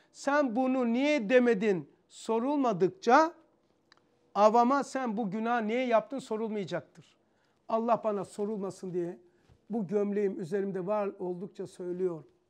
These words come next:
Külliyattan söylüyorum, ben talebeyim. Talebe ne demek? Fikir üretmez, fikirleri gösterir. Ben bunları gösteriyor. İşim bu.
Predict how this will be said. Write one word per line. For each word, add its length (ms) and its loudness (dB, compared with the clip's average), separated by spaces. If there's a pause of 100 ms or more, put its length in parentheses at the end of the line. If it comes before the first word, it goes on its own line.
(340)
Külliyattan 440 6
söylüyorum, 480 -4
ben 160 -2
talebeyim. 520 0 (280)
Talebe 300 4
ne 100 4
demek? 240 0 (320)
Fikir 260 -6
üretmez, 680 -2
fikirleri 420 -6
gösterir. 440 -10 (360)
Ben 160 0
bunları 280 -2
gösteriyor. 600 -6 (200)
İşim 300 -8
bu. 280 -2